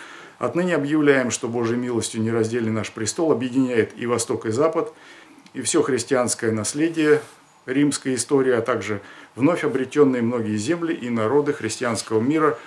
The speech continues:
в Новом Свете, Африке, Австралии, на островах. Ибо наступило время, христиан тесня-,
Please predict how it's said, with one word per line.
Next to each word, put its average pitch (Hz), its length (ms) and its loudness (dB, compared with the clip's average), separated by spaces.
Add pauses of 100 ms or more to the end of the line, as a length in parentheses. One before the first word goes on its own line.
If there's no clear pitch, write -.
(140)
в 110 100 -4
Новом 120 240 0
Свете, 143 400 0
Африке, 120 380 0
Австралии, 120 600 -2 (460)
на 131 200 0
островах. 117 720 2
Ибо 113 240 -4
наступило 117 540 -2
время, 156 500 0 (220)
христиан 110 460 -4
тесня-, 156 440 -4